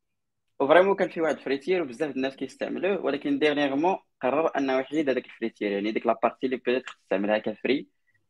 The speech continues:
آه، وهذا خلى واحد الجدل كيدار في، زعما في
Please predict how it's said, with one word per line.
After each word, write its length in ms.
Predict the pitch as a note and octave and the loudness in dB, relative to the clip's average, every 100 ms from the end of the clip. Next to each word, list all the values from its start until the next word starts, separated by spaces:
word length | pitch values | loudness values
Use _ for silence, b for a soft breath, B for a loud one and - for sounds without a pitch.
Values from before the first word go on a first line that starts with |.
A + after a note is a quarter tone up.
| _ _ | _ _
آه، 460 | A2 A2+ A#2 A#2 - - | 6 8 8 4 0 4
وهذا 440 | C3 D3+ D#3 E3 | 6 8 8 8
خلى 220 | D3 C3+ | 6 4
واحد 180 | C#3 C3+ A#2 | 4 4 0
الجدل 220 | C3 C3 | 0 0
كيدار 420 | A#2 A#2+ - A#2 A2+ | -2 -6 -2 -4 -4
في، 280 | G#2 G#2+ | -8 -8
زعما 200 | G2 G#2 | -6 -6
في 320 | G#2+ - - | -8 -10 -12